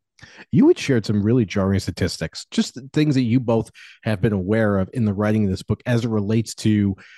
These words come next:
representation and oftentimes not representation of educators and leaders and school leader districts. Could you mind sharing some of those just jarring statistics?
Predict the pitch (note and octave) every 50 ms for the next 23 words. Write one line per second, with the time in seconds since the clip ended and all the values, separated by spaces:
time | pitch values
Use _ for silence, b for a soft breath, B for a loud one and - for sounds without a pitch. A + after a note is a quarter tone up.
0 | B B B - C#3 B2 D3 C#3+ A#2+ B2+ A2 - B2 B2 A#2 - - A#2 A#2+ -
1 | - A#2+ A#2 G#2 A#2+ C3 - C#3+ B2 - B2+ B2 B2 A2+ - E3 F3 F#3+ - C3
2 | A2 - - E2+ E2+ E2 E2+ - F2+ E2+ - - F2 - - A#2+ A#2 G2+ F#2+ A2
3 | A2+ G2 G#2+ - - A2 G2+ G2+ G2+ G2+ G2+ - - B2 A#2 A2+ A2 G#2+ G#2 -
4 | B B B B B B B G2+ G2+ A2 A2+ A2 A2 G#2+ G#2 F#2+ - - _ _
5 | - C#3 C3 - - - - C#3+ C3 A#2+ B2 A2 G#2 F#2 - - A2 G#2+ - -
6 | - F2+ - - - - E3+ F3 B3+ B3 A#3 A3+ A3 - - - D#3+ D#3 E3+ E3
7 | - E3 D3+ D3+ D#3 D3+ C3+ B2 - - A#2+ - - B2+ A2+ B2 B2+ - - -
8 | - A#2 G#2 - - D3 - -